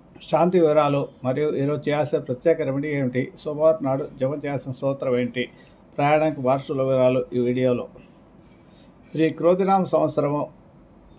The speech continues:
వైశాఖ మాసము, ఇరవై మే రెండు వేల ఇరవై నాలుగు వసంత ఋతువు, ఉత్తరాయణము.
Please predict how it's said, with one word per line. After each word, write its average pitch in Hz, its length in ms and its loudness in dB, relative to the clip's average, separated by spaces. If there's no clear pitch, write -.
వైశాఖ 175 360 4
మాసము, 139 540 0
ఇరవై 151 340 2
మే 147 320 -8
రెండు 131 180 -8
వేల 151 120 -6
ఇరవై 139 260 -2
నాలుగు 131 500 -2
వసంత 165 320 -4
ఋతువు, 131 400 -2
ఉత్తరాయణము. 135 680 2